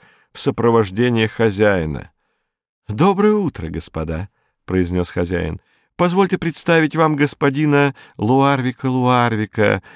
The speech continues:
прибывшего к нам сегодня ночью».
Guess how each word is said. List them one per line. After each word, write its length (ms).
прибывшего 680
к 100
нам 220
сегодня 520
ночью». 680